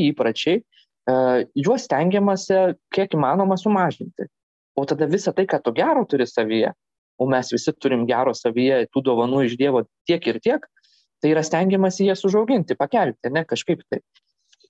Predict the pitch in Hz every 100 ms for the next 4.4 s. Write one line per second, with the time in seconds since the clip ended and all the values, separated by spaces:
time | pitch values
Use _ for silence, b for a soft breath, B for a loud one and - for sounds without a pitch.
0 | _ _ _ _ - 147 147 147 143 139
1 | 143 143 160 160 147 139 156 156 131 131
2 | 135 147 147 143 - - 160 156 135 135
3 | 139 151 113 - 120 117 113 107 139 131
4 | - 139 165 -